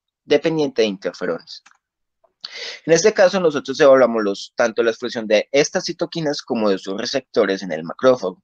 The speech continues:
en respuesta a la infección. En este caso, para el caso de la interleuquina doce y interleuquina treinta y cinco, nosotros observamos que el macrófago nos expresa la subunidad P treinta y cinco,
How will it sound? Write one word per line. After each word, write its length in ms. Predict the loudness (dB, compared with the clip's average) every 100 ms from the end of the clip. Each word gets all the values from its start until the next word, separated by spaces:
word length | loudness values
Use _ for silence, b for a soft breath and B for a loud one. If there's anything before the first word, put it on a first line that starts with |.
| _
en 220 | -2 0
respuesta 480 | -4 -6 -8 -6 -8
a 20 |
la 80 | -8
infección. 580 | -10 -10 -2 0 0 -2 B B B B -2
En 60 |
este 200 | 0 2
caso, 400 | 2 2 4 0
para 140 | 0 -2
el 100 | -2
caso 320 | -2 -2 -2
de 80 | -4
la 80 | -4
interleuquina 720 | -6 -8 -8 -8 -2 -2 -2 _ _
doce 540 | 4 4 4 -2 -8
y 380 | -4 -4 -4 -8 _ _ _ -10
interleuquina 520 | -8 -6 -8 -2 -2
treinta 300 | 0 0 0
y 60 | 0
cinco, 400 | -2 -4 -2 -2
nosotros 580 | -2 -6 -6 -6 -6 -4
observamos 520 | -2 0 2 2 0
que 80 | -6
el 60 |
macrófago 520 | -6 -6 -6 -6 -2 -2
nos 380 | -2 -4 -8 B B B
expresa 420 | -12 0 0 2 2
la 100 | 2
subunidad 600 | 0 -6 -4 0 -2 0
P 160 | 2 2
treinta 320 | 0 -4 -4
y 60 | -2
cinco, 360 | -2 -2 -2